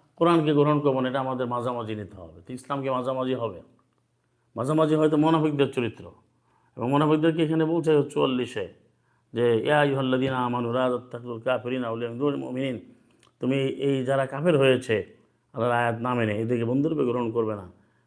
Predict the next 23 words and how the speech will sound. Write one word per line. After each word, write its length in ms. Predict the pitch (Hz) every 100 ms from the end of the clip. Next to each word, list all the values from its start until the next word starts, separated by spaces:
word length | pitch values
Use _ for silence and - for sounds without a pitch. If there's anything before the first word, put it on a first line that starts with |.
| _ 117
মুমিনদেরকে 360 | 147 135 123
বাদ 160 | 117 110
দিয়ে। 120 | 107
"আতুরিদুনা 560 | 107 127 127 160 170 156
আন 240 | 135 123
তাজআলু 540 | 131 120 120 147 170
লিল্লাহি 380 | 147 131 135 147
আলাইকুম 500 | 131 120 139 151 127 107
সুলতানাম 400 | 120 156 156 131
মুবিনা।" 400 | 127 160 151 104 - _ _ _ _ _ -
ওয়ান 240 | 143 165
ফর্টি 240 | 143 156 143
ফোর, 160 | 110 -
একশো 280 | 139 135 175
চুয়াল্লিশ 600 | - 151 143 127 113 - -
ধারা 200 | 104 98
এটা, 240 | 92 - - _ _ _ _ _
চার 180 | 123
নাম্বার 320 | 120 120 110 101
সূরা। 360 | - 92 85 - _ _ _ _ _
অর্থাৎ 400 | 107 135 139 123
যে 100 | 110
তোমরা 720 | - 143 143 151 151 156 156